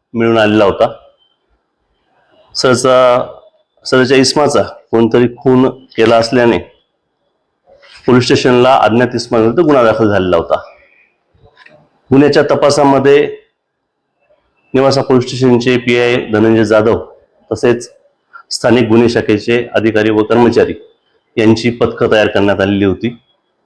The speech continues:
सातत्याने पंधरा दिवस या, अ, घटनेचा शोध घेण्याकरता,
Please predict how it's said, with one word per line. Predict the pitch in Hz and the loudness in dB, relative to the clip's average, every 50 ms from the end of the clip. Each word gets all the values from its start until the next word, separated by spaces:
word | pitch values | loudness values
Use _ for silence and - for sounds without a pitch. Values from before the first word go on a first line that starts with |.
| _ _ _ _ _ _ _ _ _ _ - | _ _ _ _ _ _ _ _ _ _ -8
सातत्याने | - - - - 160 143 143 - 151 143 127 113 95 92 - - - _ _ _ _ _ _ _ - | -4 -4 -2 0 -2 -2 0 0 0 2 2 0 -2 -4 -10 -18 -20 _ _ _ _ _ _ _ -4
पंधरा | 131 127 131 143 147 | 0 2 2 4 4
दिवस | 135 135 135 117 107 107 - - - - - _ _ _ _ _ _ _ - | 2 2 2 2 2 0 -2 -8 -12 -16 -20 _ _ _ _ _ _ _ -2
या, | 113 117 117 117 117 117 113 110 113 - - - - _ _ _ - | 0 2 2 4 4 4 2 2 2 0 -2 -8 -16 _ _ _ -10
अ, | - 98 101 104 | -8 -6 -6 -4
घटनेचा | 101 101 110 104 - 131 131 120 - 101 92 90 - - - _ _ _ _ _ _ _ _ | -4 -4 -4 -2 0 0 -2 0 0 0 -2 -2 -4 -10 -20 _ _ _ _ _ _ _ _
शोध | - - - 139 127 117 | -8 -4 -2 -2 0 0
घेण्याकरता, | 113 123 113 117 110 117 117 107 98 - 92 | 2 2 2 2 2 0 0 -2 0 0 0